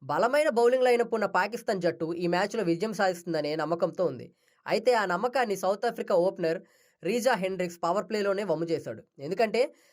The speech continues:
దక్షిణాఫ్రికా జట్టు తొలి ఆరు ఓవర్లలోనే యాభై రెండు పరుగులు చేసింది. ముఖ్యంగా హారిస్ రాఫ్ వేసిన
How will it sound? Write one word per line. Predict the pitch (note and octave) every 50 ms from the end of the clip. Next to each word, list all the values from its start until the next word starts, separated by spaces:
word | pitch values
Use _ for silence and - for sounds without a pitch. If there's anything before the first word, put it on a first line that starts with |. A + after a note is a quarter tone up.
| _ _ -
దక్షిణాఫ్రికా | F3 G3 F#3+ - C#4 D4+ D4+ D4 C#4+ C4+ A3 G#3
జట్టు | F3+ F3 F#3+ F3 F3+ - E3+ F3
తొలి | F3 F3 G3 G#3 A3 -
ఆరు | - F#3 F3+ F#3 G3+ G#3+
ఓవర్లలోనే | G#3+ G#3 G3+ G3+ G3+ F#3 F3 E3+ E3 D3+ D3 D3 E3 G#3 A#3 - _ _ _ _ D3+
యాభై | E3+ F#3 G3 F#3 G3
రెండు | F#3+ F#3 F3
పరుగులు | E3+ F3 E3 F#3 A3 A3+
చేసింది. | E3+ E3+ D#3 - - A#2+ A2 - _ _ _ -
ముఖ్యంగా | C#3+ C#3 - B3+ B3+ A#3 A3+ C4+ D#4+ - _ _ _ _ _ _
హారిస్ | - G3+ G3+ A#3+ D4 D4 D4 -
రాఫ్ | B3+ A#3+ B3 B3 G#3
వేసిన | G#3+ G3+ F#3 - E3+ D#3+ D#3 E3+ G3